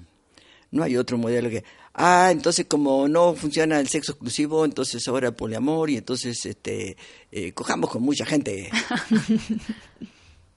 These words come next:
Pero sigamos haciendo la misma, el mismo tipo de vínculo. Entonces, en,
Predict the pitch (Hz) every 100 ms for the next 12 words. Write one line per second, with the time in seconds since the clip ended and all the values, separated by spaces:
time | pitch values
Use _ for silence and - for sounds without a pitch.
0 | _ _ _ 120 117 127 135 156 143 123
1 | 123 120 127 113 113 131 143 135 131 -
2 | - 110 123 123 - 107 95 101 92 101
3 | 90 78 80 - _ _ - - - 127
4 | 147 147 139 135 127 123